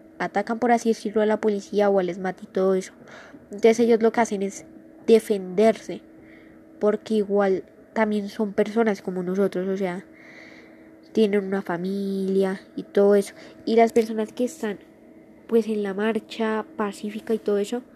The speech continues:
en general sí están marchando como por dere-,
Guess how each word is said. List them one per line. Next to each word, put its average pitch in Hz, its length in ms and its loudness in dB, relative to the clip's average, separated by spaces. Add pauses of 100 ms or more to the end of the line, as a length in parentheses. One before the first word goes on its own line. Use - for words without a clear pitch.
(680)
en 220 260 -2
general 214 380 0
sí 226 100 -2
están 220 280 -2
marchando 220 500 -2
como 220 320 -6
por 208 480 0 (1120)
dere-, 202 460 2